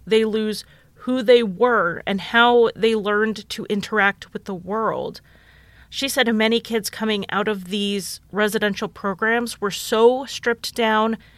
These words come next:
that they didn't really care much about themselves or what happened to them because they were so detached and they were so broken.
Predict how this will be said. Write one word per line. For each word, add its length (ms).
that 120
they 120
didn't 240
really 200
care 380
much 240
about 240
themselves 880
or 120
what 200
happened 460
to 120
them 380
because 180
they 100
were 120
so 320
detached 760
and 100
they 80
were 120
so 420
broken. 560